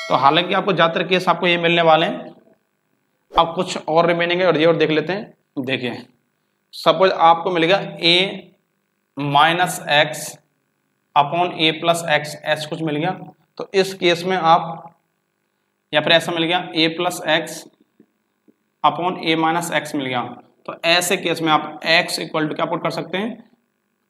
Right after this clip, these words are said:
a cos theta पुट कर दें, a cos theta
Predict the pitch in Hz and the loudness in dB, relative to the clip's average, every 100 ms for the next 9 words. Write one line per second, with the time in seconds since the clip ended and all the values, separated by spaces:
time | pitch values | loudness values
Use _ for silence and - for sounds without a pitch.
0 | - 165 175 170 165 165 160 151 143 135 | 0 2 2 2 0 0 -4 -4 -6 -6
1 | 123 139 - 156 170 190 - _ _ 156 | -8 -10 -6 -4 -2 -4 -12 _ _ -4
2 | 156 170 - 120 110 | -4 -6 -10 -12 -10